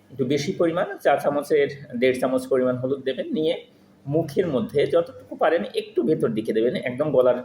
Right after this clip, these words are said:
ভেতরে ঢোকানোর দরকার নেই, তাহলে আপনার জন্য সুবিধা হবে। রেখে ওই মুখের মধ্যে চেপে রেখে দেবেন এবং ধীরে ধীরে লালার সাথে সেটা আপনার পেটের মধ্যে প্রবেশ করাতে থাকবেন।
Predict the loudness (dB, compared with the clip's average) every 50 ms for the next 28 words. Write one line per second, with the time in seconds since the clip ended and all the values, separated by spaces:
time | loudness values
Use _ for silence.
0 | -6 -6 -6 -4 -2 0 0 0 -2 -2 -4 -4 -2 -2 -2 0 0 0 0 0
1 | -2 -4 -4 -6 -10 -14 -20 _ _ _ _ _ _ _ _ _ _ _ _ _
2 | _ _ _ -20 -4 0 2 2 4 2 2 0 0 0 0 0 0 0 0 0
3 | 0 0 0 0 2 2 2 2 2 2 2 2 0 0 -4 -10 -20 _ _ _
4 | _ _ _ _ _ -20 _ _ _ _ _ _ _ -2 0 0 0 0 0 0
5 | 0 -2 -8 -16 -20 -20 -20 _ _ _ -20 -20 -20 -20 _ _ _ _ _ _
6 | _ _ _ _ _ 0 2 2 2 0 -6 -12 -10 -4 -2 -2 0 0 0 0
7 | 2 0 0 2 2 2 2 2 -2 -4 -2 -2 0 0 0 2 2 2 2 2
8 | 0 -4 -6 -8 -14 -4 -2 0 0 0 -2 -4 -4 -4 -2 0 0 0 0 0
9 | -2 0 2 2 2 2 0 0 0 0 0 -2 -6 -16 _ _ _ -2 0 2
10 | 4 4 4 2 2 0 -2 -2 -2 -4 -4 -4 -2 0 0 0 0 -2 -2 -4
11 | -4 -4 -8 -16 -20 _ _ _ -20 _ _ _ _ _ _ _ _ _ _ _
12 | _ -6 -4 -2 -2 0 0 0 0 0 -2 0 0 0 0 0 0 0 0 0
13 | -2 -8 -10 -10 -10 -8 -8 -10 -12